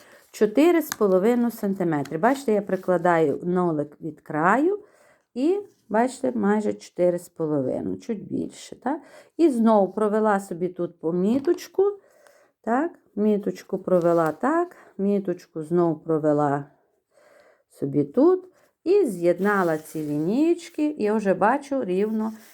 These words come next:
І так само від цієї лінієчки відміряла чотири з половиною і це. Але легенько, хороші мої, не тиснемо.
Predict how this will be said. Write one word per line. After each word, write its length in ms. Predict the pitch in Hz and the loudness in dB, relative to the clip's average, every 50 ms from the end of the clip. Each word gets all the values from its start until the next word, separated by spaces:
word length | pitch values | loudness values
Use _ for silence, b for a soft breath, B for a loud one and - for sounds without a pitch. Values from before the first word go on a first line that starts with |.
| B B _ | B B _
І 140 | - 294 330 | -6 -6 -2
так 200 | 320 - 277 277 | -2 -2 -4 -4
само 380 | - - 269 269 262 254 247 220 | 0 2 2 2 2 0 -2 -2
від 240 | 220 220 220 - | -4 -6 -6 -4
цієї 320 | - 214 202 196 180 170 160 | 0 2 2 4 2 2 0
лінієчки 720 | 156 160 160 175 202 254 294 311 311 302 - - - 226 | 0 -2 -2 -2 0 0 0 0 -2 -4 -8 -8 -6 -4
відміряла 640 | 190 196 180 170 190 196 196 196 180 185 170 170 165 | -4 -4 -2 0 2 4 4 4 4 4 2 2 0
чотири 400 | 165 - - _ - 175 160 165 | -2 -6 -12 _ -2 0 0 0
з 100 | 160 - | -4 -8
половиною 580 | _ - 165 156 165 185 233 285 311 302 294 - | _ -4 -2 0 2 2 4 4 4 4 4 0
і 120 | - 196 | -2 -6
це. 200 | 196 196 - - - | -4 -4 -6 -6 -2
Але 280 | - 190 202 202 220 233 | 0 2 2 4 4 4
легенько, 600 | 240 262 247 240 247 269 262 226 190 175 180 175 | 4 2 2 0 0 2 2 2 0 0 -2 -4
хороші 480 | 170 - 190 175 175 165 156 160 - 160 | -4 -2 0 0 0 0 -2 -4 -6 -6
мої, 240 | 160 151 147 151 160 | -4 -4 -4 -2 -2
не 200 | 180 220 294 330 | 0 0 0 -2
тиснемо. 720 | 311 - 165 147 131 135 - - 143 135 131 127 131 139 | -2 -2 0 0 0 -2 -6 -8 -6 -6 -4 -4 -6 -10